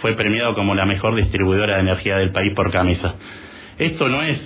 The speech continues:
eh, casualidad, es producto del mantenimiento. Cuando hay cortes programados, que por ahí mucha gente se enoja, es para hacer mantenimiento de línea, para que cuando hayan vientos o condiciones climáticas no se corten la luz.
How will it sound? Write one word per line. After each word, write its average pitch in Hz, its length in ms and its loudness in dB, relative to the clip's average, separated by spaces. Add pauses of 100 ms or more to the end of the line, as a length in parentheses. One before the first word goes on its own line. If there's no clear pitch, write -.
(120)
eh, 113 140 -6
casualidad, 107 680 0
es 117 120 0
producto 120 440 0
del 110 120 0
mantenimiento. 107 840 0 (220)
Cuando 117 260 0
hay 147 240 -2 (280)
cortes 151 340 0
programados, 123 580 0
que 117 80 0
por 113 160 0
ahí 127 80 2
mucha 131 280 2
gente 131 300 0
se 147 120 0
enoja, 135 460 0 (300)
es 151 120 -2
para 151 220 0
hacer 147 160 0
mantenimiento 131 680 2
de 120 100 2
línea, 127 400 0
para 113 240 0
que 107 140 -4
cuando 110 240 0
hayan 123 320 2
vientos 127 420 0
o 110 100 -2
condiciones 120 520 0
climáticas 131 580 0
no 123 120 2
se 123 120 0
corten 107 360 2
la 98 100 4
luz. 90 180 2